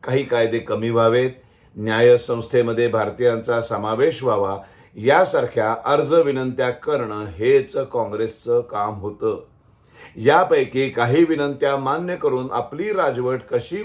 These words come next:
उदारमतवादी आणि जनतेच्या मागण्यांप्रती संवेदनशील आहे, हे दाखवण्याची संधी ब्रिटिशांना यातून मिळवायची होती आणि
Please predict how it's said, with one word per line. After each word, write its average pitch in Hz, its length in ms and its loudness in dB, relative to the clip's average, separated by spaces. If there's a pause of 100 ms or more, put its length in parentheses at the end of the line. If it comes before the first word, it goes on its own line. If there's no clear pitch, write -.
उदारमतवादी 135 1080 -2 (220)
आणि 117 160 -2
जनतेच्या 120 640 0
मागण्यांप्रती 143 960 -2
संवेदनशील 147 1040 -2
आहे, 143 240 2
हे 165 420 0
दाखवण्याची 151 920 -2
संधी 120 540 -4 (340)
ब्रिटिशांना 104 800 -6
यातून 101 600 -6
मिळवायची 90 540 -8
होती 76 240 -18
आणि 107 160 -4